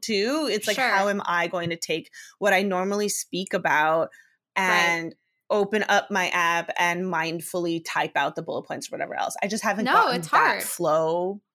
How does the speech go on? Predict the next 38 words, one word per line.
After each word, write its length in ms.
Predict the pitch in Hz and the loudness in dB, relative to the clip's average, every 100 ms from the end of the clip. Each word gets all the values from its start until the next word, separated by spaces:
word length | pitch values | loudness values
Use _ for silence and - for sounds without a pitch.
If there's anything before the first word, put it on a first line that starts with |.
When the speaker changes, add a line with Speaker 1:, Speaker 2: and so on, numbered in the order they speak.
| _ _ _ | _ _ _
Speaker 2:
I 80 | 269 | -2
mean, 260 | 294 311 277 | 0 0 0
we're 120 | 311 | 2
Speaker 1:
down 100 | - 254 | 2 4
Speaker 2:
on 160 | 262 285 294 | 2 2 0
Speaker 1:
yet. 40 | 269 | 0
I'm 60 | 262 | 2
not 80 | 170 | 0
Speaker 2:
this, 60 | |
Speaker 1:
there. 300 | - 104 - - | 0 -2 -4 -8
Speaker 2:
<laughs> 540 | - - _ _ _ | -16 -16 _ _ _
we 160 | 254 262 | -2 0
are 140 | 262 | 0
ever 320 | 233 226 254 | 0 0 0
evolving 400 | 269 233 240 285 | 2 0 0 -2
people 320 | 285 208 208 | -4 -6 -2
on 480 | 226 247 - 214 214 | 0 0 0 0 0
an 100 | 220 | 0
ever 220 | 208 202 | -2 -4
changing 400 | 202 220 214 226 | -4 -4 -6 -4
app. 280 | 240 302 185 | 0 0 0
Speaker 1:
Mm-hmm. 220 | 185 180 | -2 -2
Speaker 2:
Like, 260 | 180 214 208 | 0 0 -2
it's 180 | - 233 | -6 -8
really 380 | 226 214 220 254 | -6 -4 -2 -2
hard 400 | 226 208 208 190 | 0 2 2 2
Speaker 1:
Mm-hmm. 260 | 196 208 220 | -2 -4 -2
Speaker 2:
to 300 | 214 208 196 | -2 -2 -4
navigate 560 | 208 190 208 226 240 | -4 -4 -4 -4 -4
that 240 | 240 254 - | 0 0 0
and 140 | 214 | -6
catch 280 | - 226 226 | -6 -6 -4
yourself, 360 | 233 226 196 196 | -6 -2 -4 -2
even 240 | 262 269 403 | -2 0 0
as 120 | 269 | 0
someone 320 | 269 254 233 | 0 0 0
that's, 420 | 220 208 - - - - | 0 -2 -4 -8 -10 -14
like, 280 | 220 208 | -12 -12